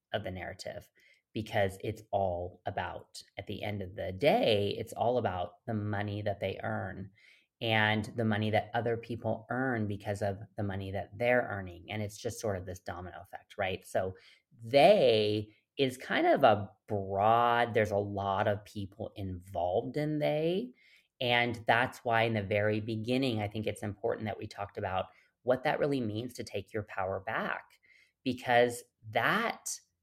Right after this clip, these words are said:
in essence, is you understanding who they is and that they will never be able to control you.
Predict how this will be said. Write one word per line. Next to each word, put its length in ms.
in 380
essence, 880
is 240
you 480
understanding 1200
who 160
they 320
is 600
and 160
that 220
they 800
will 240
never 960
be 220
able 160
to 160
control 500
you. 120